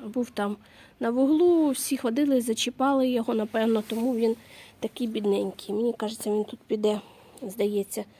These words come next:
Ось бачите, який? Який цей? Щоб так зняти, бачите. Шикарний, ми його ще так кругленьким підстригли, він прям, прям-прям. А це я такий, ну нічого, я думаю, він піде.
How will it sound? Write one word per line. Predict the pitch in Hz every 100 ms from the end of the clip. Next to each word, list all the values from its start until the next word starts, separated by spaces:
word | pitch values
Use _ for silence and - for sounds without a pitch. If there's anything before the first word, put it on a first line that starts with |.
| - - -
Ось | 220
бачите, | 196 277 - -
який? | 180 - - - - - - - - - - - - - - - -
Який | 233 - 202
цей? | - - - - - - - - - - - -
Щоб | - -
так | - -
зняти, | - - - - - -
бачите. | - - - - - - - - - - - - - - - - - - - -
Шикарний, | - 233 262 311 311 240
ми | 214
його | 208 202
ще | - 226
так | 202
кругленьким | - 220 233 339 466 285
підстригли, | 262 - - 285 254 240
він | 233 247 -
прям, | 220 233 _ _ - _ - - - - - - - - - - -
прям-прям. | - 254 247 202 185 - -
А | 240
це | - 302
я | 226 220 - -
такий, | - - - 214
ну | 294
нічого, | 262 - 226
я |
думаю, | 233 226 208
він | 214 233 - - - -
піде. | 226 196